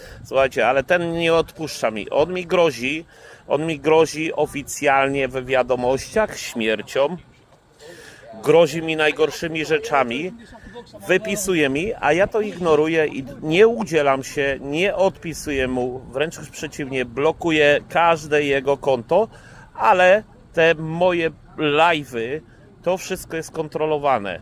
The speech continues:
bo jest to zgłoszone, no bo sam wie osobiście, bo zrobiłem to już z wcześniejszym. Więc, kochani,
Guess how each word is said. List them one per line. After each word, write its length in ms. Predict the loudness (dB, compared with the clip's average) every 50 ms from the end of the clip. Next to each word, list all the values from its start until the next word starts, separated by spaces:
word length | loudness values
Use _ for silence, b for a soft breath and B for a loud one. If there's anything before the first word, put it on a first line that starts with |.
| -14 -18
bo 220 | -10 -6 -4 -2
jest 260 | -2 -2 -4 -4 -6
to 100 | -8 -8
zgłoszone, 560 | -8 -6 -8 -8 -6 -4 -6 -4 -2 -2 -2
no 140 | -2 -4 -4
bo 440 | -2 0 0 0 -2 -4 -6 -6 -8 -8 -12
sam 360 | -8 0 2 2 2 2 0
wie 220 | 0 2 4 6 6
osobiście, 600 | 4 4 2 0 -2 -2 -4 -6 -2 0 0 0
bo 280 | 2 0 0 0 -2
zrobiłem 400 | -2 -2 -4 -2 0 -2 -2 -2
to 100 | -4 -6
już 160 | -6 -6 -8
z 220 | -10 -14 -14 -16 -16
wcześniejszym. 680 | -18 -8 -4 -4 -4 -2 -2 -4 -4 -4 -6 -8 -10 -10 -12 B B B B B B B B B B B B B B B B B B B B B B -4 0
Więc, 360 | 0 0 0 -4 -10 -12 -14 -16 -20 -20 -20 -20 -20 -16 -2
kochani, 540 | 2 6 6 6 6 4 0 -2 -6 -8 -12